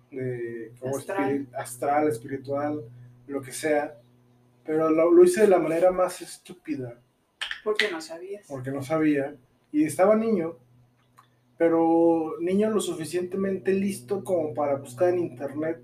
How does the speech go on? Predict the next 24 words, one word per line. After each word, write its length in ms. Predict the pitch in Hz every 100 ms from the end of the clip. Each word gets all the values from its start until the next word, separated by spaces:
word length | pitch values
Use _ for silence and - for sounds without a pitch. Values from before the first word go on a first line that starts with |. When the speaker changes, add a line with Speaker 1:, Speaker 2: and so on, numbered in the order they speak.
| - _ _ _ _ _ -
Speaker 1:
este, 320 | 139 - 139
símbolos, 920 | 160 165 160 165 156 151 143 131 -
este, 420 | 131 - _ - 123 120 117 117 _
de 160 | 120 117 - _ -
pentagramas. 840 | 139 127 147 180 196 151 - - -
Speaker 2:
Ujú. 360 | 196 196 196 - _ _ _ _ _ _ -
Speaker 1:
Así 260 | 131 151
que 120 | 151
me 100 | 185
aprendí 400 | 180 170 151 156
cómo 220 | 160 175 175
hacer 180 | 175 175
un 120 | 175
pentagrama 680 | 180 180 190 190 180 165 170
y 80 | 156
lo 120 | 151
hice 200 | 147 165
de 100 | 156
plastilina. 800 | 135 139 135 - - 160 175 170 170 - _ _ _ _ _ _ _ _ _ _
Hice 240 | 147 -
un 120 | 160 -
pentagrama 540 | 165 156 147 147 156
de 80 | 151
plastilina 800 | 151 147 151 165 185 170 175